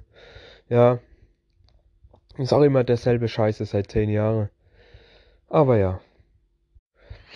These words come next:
Was viel, viel wichtiger ist, was ich noch zu erzählen hab an diesem Tag, ich hatte so richtig mega krasser Schiss, ne? Ich bin da auf Klo und hab wirklich Vollgas runter und Vollgas raus, ne? Und so weiter.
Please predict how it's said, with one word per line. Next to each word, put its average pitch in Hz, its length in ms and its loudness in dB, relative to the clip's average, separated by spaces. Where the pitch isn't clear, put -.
Was 120 260 2
viel, 165 240 -2
viel 135 260 -6
wichtiger 110 520 -4
ist, - 360 -6
was 123 220 -4
ich 123 140 -6
noch 123 120 -4
zu - 100 -4
erzählen 120 460 0
hab 131 180 -2
an 131 140 -4
diesem 131 260 -6
Tag, 139 320 -4
ich - 120 -4
hatte 127 220 0
so 120 80 -8
richtig - 400 -10
mega 139 400 -2
krasser 120 460 -2
Schiss, - 320 -8
ne? 110 220 -4
Ich 120 320 -10
bin 127 180 -2
da 127 100 2
auf 117 140 -2
Klo 147 260 2
und 147 80 2
hab 120 140 -2
wirklich 131 380 -6
Vollgas 135 500 -2
runter 131 260 -2
und 113 120 -4
Vollgas 147 460 0
raus, 120 340 -2
ne? 113 220 -4
Und 127 160 -4
so 135 140 0
weiter. 165 320 2